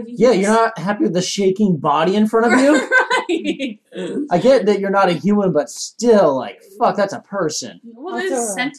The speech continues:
Speaker 3: is this, like, a super secret, secret lab, and that's why Omega's not here?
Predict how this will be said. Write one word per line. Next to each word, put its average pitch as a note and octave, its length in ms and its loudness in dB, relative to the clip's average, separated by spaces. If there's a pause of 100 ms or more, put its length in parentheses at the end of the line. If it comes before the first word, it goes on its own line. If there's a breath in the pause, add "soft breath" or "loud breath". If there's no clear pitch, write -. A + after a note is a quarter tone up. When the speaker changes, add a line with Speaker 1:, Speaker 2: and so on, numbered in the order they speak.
(120)
Speaker 3:
is G#3 120 -10
this, A#3 160 -12
like, C4+ 160 -10
a D4 80 -4
super G3+ 320 -14
secret, F#3+ 440 -16
secret F#3+ 340 -20
lab, F#3 340 -8 (280)
and F#3 160 -16
that's D#3+ 240 -16
why E3 260 -14
Omega's D#3+ 440 -16
not G3 220 -18
here? A#3+ 200 -14